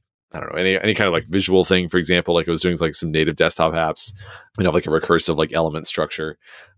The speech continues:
It was just really, really hard to get the bindings right. And the feedback you would get was also really bad because it would be like, "Oh, segmentation fault." You know, it's like, "Okay, well, I got something wrong, but, like, what, what did I get wrong? Where?"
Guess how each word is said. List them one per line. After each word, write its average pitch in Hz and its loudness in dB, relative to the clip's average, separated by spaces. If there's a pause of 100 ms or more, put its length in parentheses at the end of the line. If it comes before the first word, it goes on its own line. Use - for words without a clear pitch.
(220)
It 123 6
was 147 4
just 107 -2
really, 104 0
really 113 4
hard 92 2 (140)
to 92 -6
get 98 -2
the 87 -8
bindings 92 -2
right. 78 -4
And 85 -6 (280)
the - -8
feedback 135 2
you 101 -2
would 92 -2
get 95 0
was 92 -4
also 110 2
really 85 0
bad 82 2
because 90 -4
it 95 -2
would 87 -6
be 95 -4
like, 85 -2
"Oh, 120 6
segmentation 92 0
fault." 76 -4
You 87 -16
know, 78 -10
it's 76 -12
like, 82 -6
"Okay, 87 -2
well, 78 0
I 85 0
got 92 0
something 92 -4
wrong, 80 -2
but, 87 -2
like, 90 0
what, 104 0
what 117 4
did 123 6
I 110 4
get 101 0
wrong? 87 -2
Where?" 98 4